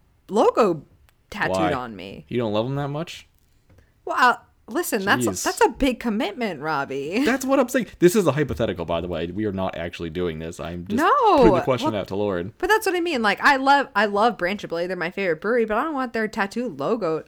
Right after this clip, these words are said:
Speaker 1: like, their lo-,
Speaker 2: No.
Speaker 1: blah, blah, blah, blah, blah, blah, their lo-, fuck, their logo tattooed on me.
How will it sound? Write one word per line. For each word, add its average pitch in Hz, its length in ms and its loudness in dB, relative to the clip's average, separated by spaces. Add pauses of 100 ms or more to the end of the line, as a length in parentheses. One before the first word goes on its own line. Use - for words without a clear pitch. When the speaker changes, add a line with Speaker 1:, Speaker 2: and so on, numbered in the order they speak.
Speaker 1:
like, 175 300 -6
their 180 200 0
lo-, 156 180 -4
Speaker 2:
No. 110 340 0
Speaker 1:
blah, 190 80 -2
blah, 262 160 2
blah, 262 120 4 (260)
blah, 240 120 6 (480)
blah, 165 120 -4
blah, 175 160 -2 (360)
their 160 140 -6
lo-, 233 320 2 (360)
fuck, - 460 -4
their 175 140 -2
logo 285 500 4
tattooed 302 480 4
on 180 240 2
me. 165 300 0